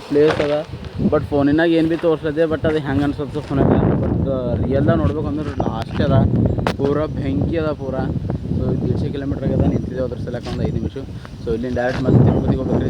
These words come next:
So ನನ್ನ ಫೋನಿನಾಗ ಚಾರ್ಜ್ ಇಲ್ಲ, ಅಣ್ಣನ ಫೋನ್ನಾಗ ವಿಡಿಯೋ ಮಾಡತ್ತಿದೆ. So ಸಿಗರ್ರಿ ನಿಮಗೆಲ್ಲ ಮುಂದೆ. So ಗಾಯ್ಸ್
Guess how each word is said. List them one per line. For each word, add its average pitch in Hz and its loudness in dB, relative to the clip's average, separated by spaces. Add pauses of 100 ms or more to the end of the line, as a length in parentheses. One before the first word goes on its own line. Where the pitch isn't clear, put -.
So 127 -4
ನನ್ನ 123 -4 (260)
ಫೋನಿನಾಗ 135 -2 (140)
ಚಾರ್ಜ್ 135 4
ಇಲ್ಲ, 139 4 (120)
ಅಣ್ಣನ 131 4
ಫೋನ್ನಾಗ 135 -4 (380)
ವಿಡಿಯೋ - 6
ಮಾಡತ್ತಿದೆ. - 2 (1300)
So - 2 (240)
ಸಿಗರ್ರಿ 151 2
ನಿಮಗೆಲ್ಲ 143 2 (100)
ಮುಂದೆ. - 4 (1700)
So 143 -2 (140)
ಗಾಯ್ಸ್ 135 0